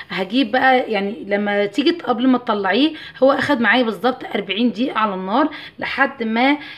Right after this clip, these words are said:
آه، اتاكدت ان هو، شايفين مستويه جدًا اهو،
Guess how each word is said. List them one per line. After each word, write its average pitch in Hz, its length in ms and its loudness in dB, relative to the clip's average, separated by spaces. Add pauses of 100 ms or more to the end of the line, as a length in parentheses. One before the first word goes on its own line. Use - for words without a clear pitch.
(140)
آه، 208 680 2
اتاكدت - 480 -4
ان 208 120 0
هو، 247 220 2
شايفين 247 560 -2 (120)
مستويه 226 580 -2
جدًا 170 520 -6 (560)
اهو، 170 180 -8